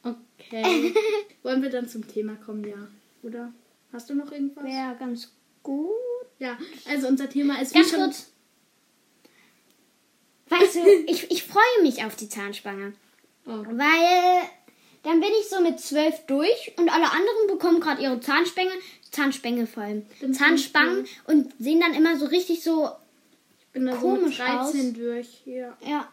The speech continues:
Speaker 2: ich bin so mit, mit zwölf, elf.
Speaker 1: Eine Freundin
Speaker 2: Und was
Speaker 1: von
Speaker 2: mit
Speaker 1: meiner Mutter hat ihre mit sechzehn bekommen.
Speaker 2: Oh, wie bitter. Vor allem, da hat man ja manche, es muss jetzt nicht jeden betreffen, aber Pickel im Gesicht und dann auch noch eine Zahnspange.
Speaker 1: Ja.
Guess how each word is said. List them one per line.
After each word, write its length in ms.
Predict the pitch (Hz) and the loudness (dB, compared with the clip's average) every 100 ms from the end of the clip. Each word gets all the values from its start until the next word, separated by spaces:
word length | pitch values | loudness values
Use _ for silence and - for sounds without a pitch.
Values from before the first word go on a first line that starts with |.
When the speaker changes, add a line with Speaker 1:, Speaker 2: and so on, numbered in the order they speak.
| - | -6
Speaker 2:
ich 200 | 294 - | -6 -6
bin 100 | 277 | -10
so 80 | 277 | -10
mit, 140 | 269 262 _ - | -10 -12 _ -8
mit 220 | 262 247 | -8 -8
zwölf, 340 | - 277 269 262 | -14 -10 -10 -10
elf. 240 | - 254 - - - | -10 -10 -10 -18 -4
Speaker 1:
Eine 120 | 277 285 | 0 0
Freundin 380 | 254 294 320 320 | 0 0 2 4
Speaker 2:
Und 60 | |
was 80 | 480 | 6
Speaker 1:
von 100 | 494 | 4
Speaker 2:
mit 80 | 285 | 4
Speaker 1:
meiner 180 | 285 277 | 4 2
Mutter 260 | 320 302 | 2 -2
hat 140 | 277 - | -6 -2
ihre 200 | 311 262 | 0 4
mit 200 | 262 233 | 2 2
sechzehn 580 | 269 285 - - 285 254 | 0 0 -2 0 4 4
bekommen. 460 | 233 240 262 247 302 | 2 0 0 4 6
Speaker 2:
Oh, 380 | 294 277 277 294 | 8 6 4 2
wie 80 | 285 | 0
bitter. 480 | 269 302 269 269 - - | -2 -4 -2 -6 -8 -2
Vor 120 | 392 | 4
allem, 140 | 403 381 | 4 4
da 60 | |
hat 160 | 370 403 | 2 0
man 100 | 392 | 0
ja 800 | 359 311 - - _ _ - 262 | 2 0 -2 -20 _ _ -6 0
manche, 460 | 254 277 262 339 359 415 - | 2 2 0 0 -2 -4 -6
es 180 | 277 262 | -8 -2
muss 160 | 285 269 | -2 -2
jetzt 180 | 240 | -4
nicht 180 | 247 240 | -4 -4
jeden 240 | 254 254 254 | 0 0 0
betreffen, 520 | 247 - 269 320 320 - - | -4 -4 -4 -4 -6 -8 -8
aber 160 | 277 247 | -6 -4
Pickel 340 | - 403 381 | 0 0 0
im 180 | 277 269 | -2 -2
Gesicht 400 | 269 285 339 - | -2 -4 -8 -4
und 60 | |
dann 120 | 294 392 | 0 0
auch 120 | 415 381 | 0 -2
noch 60 | 359 | -2
eine 100 | 320 | -4
Zahnspange. 640 | 359 339 330 - 233 233 240 _ _ _ _ _ - _ _ _ _ _ _ _ | -2 -2 -2 -6 -8 -6 -10 _ _ _ _ _ -20 _ _ _ _ _ _ _
Speaker 1:
Ja. 260 | 277 247 | -10 -8